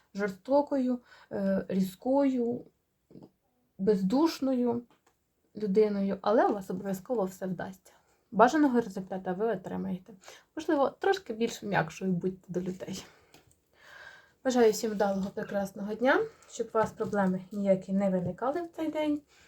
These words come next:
Підписуйтесь на мій канал, ставте лайки, коментуйте. До побачення! Вітаю вас, мої дорогі підписники, гості каналу! Сьогодні для вас карта дня на вісімнадцяте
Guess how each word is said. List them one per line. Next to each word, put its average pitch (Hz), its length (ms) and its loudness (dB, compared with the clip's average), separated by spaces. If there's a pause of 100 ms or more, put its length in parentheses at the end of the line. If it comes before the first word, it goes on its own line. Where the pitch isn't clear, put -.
(300)
Підписуйтесь 202 640 -4
на 190 60 -2
мій 185 140 0
канал, 262 460 0
ставте 190 500 -4
лайки, 226 420 -2 (400)
коментуйте. 240 600 -2 (540)
До 262 80 -2
побачення! 226 500 -4 (1120)
Вітаю 247 280 -6
вас, 220 200 -8
мої 214 160 -10
дорогі 214 280 -2 (100)
підписники, 247 580 -2
гості 214 360 -4
каналу! 233 480 -2 (600)
Сьогодні 214 380 -4
для 202 180 -2
вас 202 240 -6
карта 196 380 -6
дня 208 220 -2
на 254 140 4
вісімнадцяте 196 960 -4